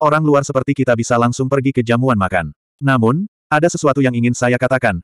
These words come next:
dan Anda harus mengingatnya." Mendengar ini, Luan mengerutkan kening dan berkata, "Silakan. Perjamuan ini untuk seluruh klan Kang. Kamu tidak boleh menimbulkan masalah." Nada bicara Wang Wei menjadi serius dan serius saat dia berkata, "Bahkan jika ada sesuatu yang membuatmu tidak bahagia,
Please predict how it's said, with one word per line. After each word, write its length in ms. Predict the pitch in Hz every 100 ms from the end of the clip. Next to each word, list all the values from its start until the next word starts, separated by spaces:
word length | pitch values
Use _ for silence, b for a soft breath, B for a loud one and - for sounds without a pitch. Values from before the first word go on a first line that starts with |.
| _
dan 160 | 127 107
Anda 240 | 117 123
harus 320 | 117 147 151
mengingatnya." 480 | 113 107 95 85 80 _ _ _ _ _ _ _ _ _ -
Mendengar 320 | 143 143 156 135
ini, 240 | 104 160 - _ 143
Luan 320 | 165 180 160
mengerutkan 320 | 127 120 127
kening 320 | 120 120 120
dan 80 | 120
berkata, 480 | 127 127 117 82 -
"Silakan. 560 | - 127 - 85 73 _ _ _ _ _ -
Perjamuan 480 | 160 143 139 139 139
ini 160 | 127
untuk 240 | 156 139 -
seluruh 240 | 127 143
klan 240 | 143 127 110
Kang. 240 | 87 73 _ _
Kamu 240 | - 151 165
tidak 240 | 151 135
boleh 240 | 131 131 135
menimbulkan 480 | 120 117 139 139
masalah." 540 | 117 104 113 87 - _ _ _ _ _ _ -
Nada 240 | 151 151
bicara 320 | 151 143 135
Wang 160 | 139 127
Wei 160 | 120 135
menjadi 240 | 117 113
serius 320 | 123 120 127
dan 80 | 117
serius 320 | 117 113 -
saat 160 | 113 117
dia 80 | 113
berkata, 480 | 131 123 92 82 _ _
"Bahkan 320 | 139 131 147
jika 240 | 131 113 104
ada 80 |
sesuatu 400 | 101 - 104 117
yang 80 | 117
membuatmu 400 | 110 104 110 123
tidak 240 | 151 135 135
bahagia, 400 | 135 110 82